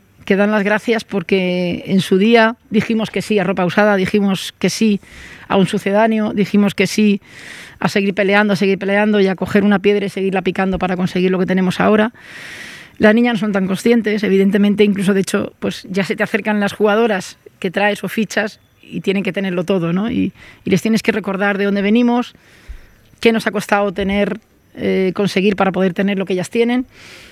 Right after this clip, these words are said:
pero quien más se acerca son, son las madres y los padres a darnos las gracias, porque su niña se puede dedicar al fútbol, a hacer lo que más le gusta en el club de sus amores o no, da igual, pero jugar al fútbol,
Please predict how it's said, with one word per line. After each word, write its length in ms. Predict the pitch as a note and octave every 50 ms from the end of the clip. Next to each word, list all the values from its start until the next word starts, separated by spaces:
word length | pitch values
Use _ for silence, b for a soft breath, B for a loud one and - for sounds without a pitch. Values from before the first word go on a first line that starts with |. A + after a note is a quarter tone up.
| B B B
pero 180 | - G#3 G3 F3+
quien 240 | - - G3+ F#3+
más 400 | F#3+ G3 G#3+ A3 A3+ - - - _ _
se 140 | - -
acerca 300 | G3 - - G3+ G3+ G#3 F#3+
son, 340 | - G#3 G3 F#3+ F#3 F3 G3 - _
son 220 | - - G3+ F#3+
las 120 | F#3 E3+
madres 420 | F3 F#3 F#3+ G3 G3 G3 G3 - - _ _
y 120 | - - F3+
los 120 | F#3 -
padres 420 | - - E3 E3+ E3 E3+ E3+ - - -
a 100 | - F3
darnos 240 | F3+ F#3+ G3+ G#3
las 160 | G3 G3 F#3+ F3
gracias, 440 | F#3 G3 F#3+ - A3+ A3 A#3+ - B B B B B B B B B B B B B B B B
porque 220 | - G3+ F3+ G#3+
su 100 | - -
niña 220 | G#3+ A3+ B3 B3+ B3
se 100 | - G#3+
puede 180 | F#3+ A#3 A3+
dedicar 260 | A3 G3 G3 - A3 G#3
al 100 | G3+ -
fútbol, 300 | - A#3 A3+ A3+ A3 G3+
a 40 |
hacer 180 | F#3+ - A3+ G#3
lo 100 | G#3 G3
que 100 | - G3+
más 180 | G3 A3 A#3 A3+
le 100 | A3 G3
gusta 360 | F#3 A3+ G#3 - - C4+ E4+ - B B B B B B B B B B B B B -
en 120 | G3+ G3
el 160 | F#3+ F#3 F3
club 160 | - - A3
de 60 | A3+ F#3+
sus 160 | G#3 F#3 G#3+
amores 360 | G3 G3+ G#3+ G#3 G3 F3+ -
o 120 | - F#3+ F#3
no, 180 | G3 A#3 E4 - _
da 180 | - A3 F#3 F3
igual, 300 | F3+ F3 F#3+ G3+ B3 -
pero 220 | - F#3+ E3 F3
jugar 260 | - - F#3 G3 G3
al 80 | G3 F3+
fútbol, 380 | - - G#3 G3+ G#3 A#3+ D4